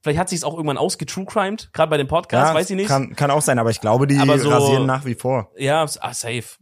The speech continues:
Speaker 2: Ja.
Speaker 1: Und gerade das dann auf, auf YouTube zu bringen,
Speaker 2: Du
Speaker 1: ist
Speaker 2: hast
Speaker 1: smart.
Speaker 2: Banger-Titel, Banger-Thumbnail, ne? Du hast
Speaker 1: Mhm.
Speaker 2: wahrscheinlich schlechtere C P M, aber du könntest an Reichweite kommen. Äh, andere Sache wäre so Business-Idee,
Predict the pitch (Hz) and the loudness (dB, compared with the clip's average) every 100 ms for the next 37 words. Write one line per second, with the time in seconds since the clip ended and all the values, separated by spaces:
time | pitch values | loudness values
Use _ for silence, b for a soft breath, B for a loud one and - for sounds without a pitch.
0 | - 117 117 131 135 135 139 123 120 - | -4 -2 -2 -2 0 0 -2 -2 -4 -6
1 | 104 - 131 156 - - 185 147 139 196 | -12 -8 -8 -10 -14 -12 -2 0 0 -2
2 | 151 - - 151 175 165 - 180 - 180 | -8 -6 0 2 2 0 0 -4 0 0
3 | 190 - - 143 156 139 - 147 143 147 | 0 -4 0 0 2 0 0 -2 -2 -2
4 | 160 180 214 _ 135 190 185 - 127 139 | 0 -2 -6 _ -2 0 -2 -4 -4 -2
5 | 135 135 151 131 131 147 160 - 135 139 | -2 0 0 -2 2 0 0 -2 0 0
6 | - 147 - 135 123 165 214 B B - | 0 -2 -2 -2 0 0 -2 B B -2
7 | 143 147 - 151 180 185 - 131 131 131 | 0 0 -2 -4 -4 -6 -6 0 0 0
8 | 95 - - 90 87 _ b b b b | -6 -8 -12 -12 -12 _ b b b b
9 | _ _ _ - 92 - 143 156 143 143 | _ _ _ -8 -8 -4 0 2 4 4
10 | 143 139 143 151 131 139 135 147 147 127 | 4 2 2 2 2 0 0 0 0 -2
11 | 127 135 | 0 0